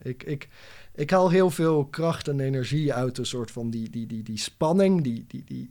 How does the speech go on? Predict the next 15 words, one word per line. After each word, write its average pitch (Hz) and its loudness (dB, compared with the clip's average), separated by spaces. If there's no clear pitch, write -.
die 120 -4
zit 143 0
in, 123 -4
ja, 127 -6
de 113 -8
spanningsvelden 139 -2
en 123 -4
daar 135 -2
een 131 -2
soort 123 -4
van 117 -4
weirde 139 2
insteek 170 0
op 175 -2
hebben. 175 -4